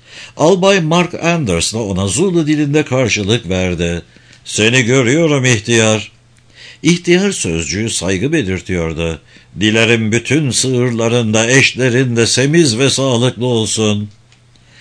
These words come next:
Sangane General Sean Courtney'in kızı olan Storm Anders'a döndü. "Seni görüyorum Enkosi Kozi. Kralıma onur verdin." İki aile arasındaki bağlar çok güçlüydü.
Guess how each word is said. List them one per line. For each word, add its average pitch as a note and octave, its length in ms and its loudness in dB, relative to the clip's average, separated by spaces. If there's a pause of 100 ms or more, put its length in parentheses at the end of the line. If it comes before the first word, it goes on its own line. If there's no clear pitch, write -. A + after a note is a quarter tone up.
(280)
Sangane F#3+ 680 2
General D#3+ 480 0
Sean D#3+ 380 0
Courtney'in G#2 520 0
kızı G#2+ 300 -4
olan F#2 340 -2
Storm D3+ 520 -4 (100)
Anders'a G2+ 560 -2
döndü. F#2 540 -2 (760)
"Seni C3+ 400 0
görüyorum D#3+ 840 2
Enkosi D3+ 600 2
Kozi. A#2 640 2 (640)
Kralıma C3 640 2
onur D#3+ 400 2
verdin." G2+ 640 0 (840)
İki E3+ 280 0
aile D#3+ 280 2
arasındaki D3+ 680 0
bağlar C3+ 440 0
çok G#2+ 300 -6
güçlüydü. E2+ 680 -4